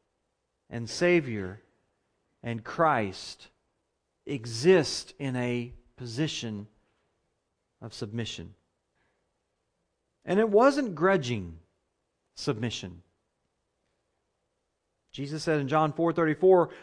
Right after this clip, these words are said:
"My food is to do the will of him who sent me." It's the most satisfying and nourishing thing that I can do, he says.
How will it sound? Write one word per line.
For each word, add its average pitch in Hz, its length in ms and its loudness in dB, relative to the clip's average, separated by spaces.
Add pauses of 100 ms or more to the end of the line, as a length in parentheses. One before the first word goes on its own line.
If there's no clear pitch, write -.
"My 202 400 6
food 208 840 6 (160)
is 190 280 8
to 190 160 8
do 175 580 10
the 180 140 10
will 170 560 10
of 160 160 0
him 156 240 4
who 143 140 0
sent 139 260 -2
me." 92 180 -12 (2000)
It's 185 160 -2
the 226 80 6
most 233 260 6
satisfying 277 800 4
and 196 200 6
nourishing 269 580 6
thing 269 300 4
that 240 100 8
I 233 140 4
can 226 240 0
do, 185 360 6
he 110 140 -4
says. - 560 -8